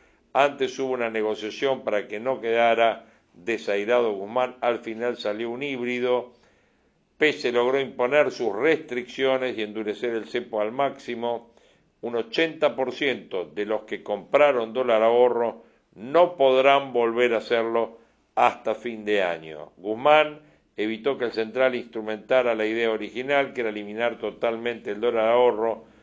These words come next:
Por otra parte, las medidas abren un virtual desdoblamiento cambiario, ya que dispone fuertes restricciones a las empresas al obligarlas a renegociar un sesenta por ciento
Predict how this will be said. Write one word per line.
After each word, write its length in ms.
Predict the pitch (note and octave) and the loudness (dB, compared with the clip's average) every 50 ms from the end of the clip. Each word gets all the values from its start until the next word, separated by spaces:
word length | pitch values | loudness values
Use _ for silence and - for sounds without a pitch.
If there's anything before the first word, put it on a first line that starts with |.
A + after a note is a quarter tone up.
| _ _ _ _ | _ _ _ _
Por 140 | - A2+ B2+ | 2 4 4
otra 300 | C#3 C#3 B2 B2+ B2 - | 4 4 4 0 0 2
parte, 280 | - C#3 C3 B2 B2 B2 | 4 2 4 2 0 -4
las 140 | A#2 G#2+ A2 | -4 -4 -2
medidas 360 | A#2 B2 C3 C3 A#2 G2 C3 | 0 0 2 0 0 0 0
abren 280 | B2+ B2 A#2+ A#2 A2+ | 0 2 0 0 -2
un 180 | A2+ A2+ A2+ G#2+ | -6 -8 -8 -8
virtual 540 | A2 A#2 A2 A2+ - - D3+ D3+ C#3+ C#3 A#2+ | -8 -8 -8 -8 -4 2 4 6 6 6 4
desdoblamiento 680 | A2+ G#2+ G#2+ G#2+ G#2+ A2 A2 A#2+ B2+ B2+ A2 A#2+ G#2+ | 2 0 0 0 0 -2 -2 -4 -6 -6 -6 -8 -6
cambiario, 760 | - G#2+ G#2+ A#2 C3+ D3 D3 D3 C3+ A#2+ A#2+ A#2+ A#2+ A#2 A2+ - - - _ _ _ _ _ _ _ | -4 -4 -4 0 4 6 8 8 8 6 4 2 0 0 -2 -6 -12 -20 _ _ _ _ _ _ _
ya 160 | - B2 A#2 | 0 0 0
que 100 | - A2+ | 0 0
dispone 420 | A2+ A2 - - - C3+ C3+ C3 A#2+ | -2 -2 -2 -2 -2 -2 0 -2 -4
fuertes 520 | - - C#3 D3 D3 D3 C#3+ - C#3 A#2 | -2 4 6 6 6 6 4 0 -2 0
restricciones 680 | G#2+ A2+ G#2+ - A2+ G#2 - - - C3 C3 B2+ A2+ A2+ | 0 -2 -4 -4 -6 -8 -6 -2 -2 -2 0 -2 -4 -4
a 40 | A2 | -6
las 180 | G#2+ G2+ - | -6 -6 -8
empresas 680 | A#2+ A2 G2 - C3 D3 D3 C3+ C3+ - C3 B2+ A#2+ B2 - - - - - - - | -8 -10 -6 -2 0 2 2 2 0 0 0 -2 -2 -4 -10 -18 -20 -20 -20 -20 -6
al 220 | - - G#2+ A2+ | -2 0 2 2
obligarlas 640 | A2+ A2 G#2+ A2+ A#2 A#2 B2 B2 B2 B2 B2 A2+ - A2 | 2 0 0 -2 0 4 4 4 4 4 2 0 0 -2
a 60 | G#2 | -4
renegociar 560 | G2+ G#2 G#2 G#2+ G#2+ G#2 G#2 G2 - A#2+ A#2+ | -4 -4 -4 -4 -4 -4 -4 -4 -4 -4 -2
un 120 | A#2 A2+ | -2 -4
sesenta 580 | G2+ - G#2+ G2 - - B2+ B2 A2 - A#2+ F#2+ | -8 -8 -12 -8 -6 -4 -6 -4 -4 -4 -4 -4
por 160 | G#2+ G#2+ G#2 | -4 -6 -8
ciento 560 | G2+ - A#2+ A2+ A2 G#2+ A2+ A2+ A2 G2+ - | -6 -4 -4 -4 -4 -6 -4 -4 -4 -4 -6